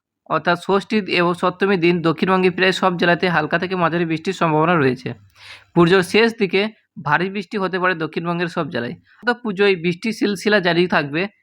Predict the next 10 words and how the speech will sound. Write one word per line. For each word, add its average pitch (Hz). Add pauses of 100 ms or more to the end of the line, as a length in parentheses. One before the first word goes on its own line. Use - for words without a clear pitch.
(140)
বলে 165
জানাচ্ছে 185
আলিপুর 185
আবহাওয়া 160
দপ্তর। 131 (500)
আবহাওয়া 170
দপ্তর 233
জানাচ্ছে 202 (340)
তৃতীয় 180
দিন 202